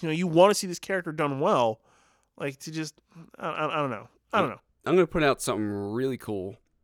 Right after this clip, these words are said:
Speaker 2: The voice.
Speaker 1: Yeah.
Speaker 2: That voice, man, the first time I heard it, holy shit.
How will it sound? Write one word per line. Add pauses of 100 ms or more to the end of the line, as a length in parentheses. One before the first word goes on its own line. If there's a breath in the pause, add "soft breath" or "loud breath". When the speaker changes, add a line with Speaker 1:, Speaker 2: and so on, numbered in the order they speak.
(280)
Speaker 2:
The
voice. (800)
Speaker 1:
Yeah. (680)
Speaker 2:
That
voice,
man,
the
first
time
I
heard
it, (640)
holy
shit.